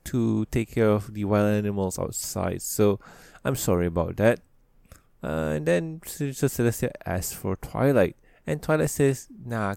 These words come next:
can't. I have some important friendship princess thing to do,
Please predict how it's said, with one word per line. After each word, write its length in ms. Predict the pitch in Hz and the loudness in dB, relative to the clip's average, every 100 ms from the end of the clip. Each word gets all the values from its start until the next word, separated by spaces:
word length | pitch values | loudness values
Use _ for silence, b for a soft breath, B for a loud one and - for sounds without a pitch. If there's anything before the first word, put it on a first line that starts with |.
| - | -8
can't. 260 | - 104 95 | -6 -6 -4
I 340 | 107 104 107 101 | -6 -2 -2 -2
have 220 | 104 - | -6 -4
some 320 | 101 98 - B B | -2 -4 -6 B B
important 500 | 110 - 117 - 107 | -6 2 2 2 -6
friendship 380 | - 117 - - | -2 -4 -4 -2
princess 340 | - 120 110 - | -2 2 0 0
thing 220 | 117 101 | -6 -4
to 100 | 104 | -6
do, 340 | 92 98 90 | 2 2 2